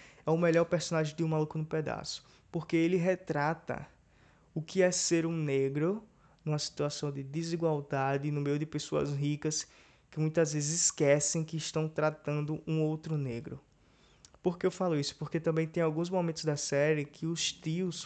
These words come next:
falam que passaram por coisas difíceis. Então, se eles realmente passaram por coisas difíceis, se eles realmente sabem o que é tá ali, porque em um, um episódio que o Jeffrey pede um aumento,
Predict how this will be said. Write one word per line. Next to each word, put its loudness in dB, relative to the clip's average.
falam 0
que -10
passaram 0
por -4
coisas -4
difíceis. -10
Então, -2
se -4
eles -4
realmente 0
passaram -2
por -8
coisas -4
difíceis, -6
se -4
eles -6
realmente -2
sabem -2
o 0
que -2
é 0
tá -8
ali, -6
porque 4
em 2
um, 2
um -2
episódio 2
que -4
o -2
Jeffrey 0
pede 0
um -2
aumento, -4